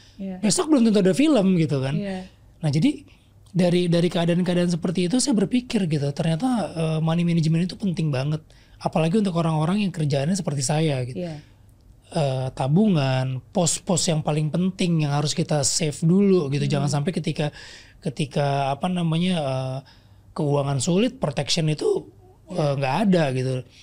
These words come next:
Speaker 2: Itu sih sebenarnya yang, yang, yang saya alamin sebelumnya. Dan lewat film ini, wah ini sebetulnya bukan cuman gue, tapi semua orang pernah ngalamin
Speaker 1: Hmm.
Speaker 2: ini.
Speaker 1: Iya.
Speaker 2: Balik-balik ke situ kan gini loh. Gara-gara uang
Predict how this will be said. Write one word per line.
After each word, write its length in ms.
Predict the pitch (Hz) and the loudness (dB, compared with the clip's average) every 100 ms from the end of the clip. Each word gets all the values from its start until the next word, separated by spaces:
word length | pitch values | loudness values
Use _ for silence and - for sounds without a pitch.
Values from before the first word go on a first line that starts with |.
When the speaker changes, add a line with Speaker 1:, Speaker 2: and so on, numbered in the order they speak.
| - - _ - | -20 -20 _ -10
Speaker 2:
Itu 160 | 233 269 | -4 0
sih 120 | 233 | 2
sebenarnya 560 | 202 180 185 180 180 160 | 2 2 2 2 2 2
yang, 200 | 156 156 | 0 -2
yang, 240 | 147 147 143 | -2 -2 -4
yang 240 | 143 139 139 139 139 | -4 -6 -6 -10 -8
saya 280 | 123 156 131 | -4 -2 -2
alamin 460 | 139 139 143 135 139 - - - | -2 -2 -4 -6 -8 -14 -20 -12
sebelumnya. 840 | - 147 143 147 139 131 135 143 - - - _ _ | -4 -2 0 0 -2 -6 -8 -12 -18 -20 -20 _ _
Dan 160 | 151 | -2
lewat 160 | 147 143 | 0 0
film 200 | 165 147 | 0 2
ini, 140 | 151 240 | 2 2
wah 140 | 123 | 2
ini 140 | 143 | 0
sebetulnya 640 | 175 143 127 139 160 196 160 165 | 0 -2 -4 -4 -2 -4 -6 -6
bukan 260 | 143 156 | -4 -2
cuman 320 | 139 143 139 | -2 -2 -2
gue, 240 | 127 139 180 | -2 -2 -2
tapi 220 | - - | -2 -2
semua 260 | - 151 127 | -2 0 0
orang 140 | 156 | -2
pernah 240 | 160 147 135 | -2 -4 -2
ngalamin 320 | 127 135 131 | -2 -2 -2
Speaker 1:
Hmm. 140 | 135 | -2
Speaker 2:
ini. 200 | 139 135 127 - - | -2 -4 -6 -10 -12
Speaker 1:
Iya. 240 | 160 147 139 - | -12 -12 -16 -10
Speaker 2:
Balik-balik 480 | 156 151 143 156 170 | -4 -2 0 0 0
ke 60 | 143 | -2
situ 160 | 156 | -2
kan 180 | 220 277 | 0 0
gini 220 | 185 180 | 0 0
loh. 160 | 147 127 - - - - - - - - - - - - - - | 0 -4 -10 -20 -20 -20 -20 -20 -20 -20 -20 -20 -20 -20 -20 -2
Gara-gara 440 | 220 226 226 226 | 2 4 4 4
uang 540 | 233 302 233 151 175 | 4 4 4 4 0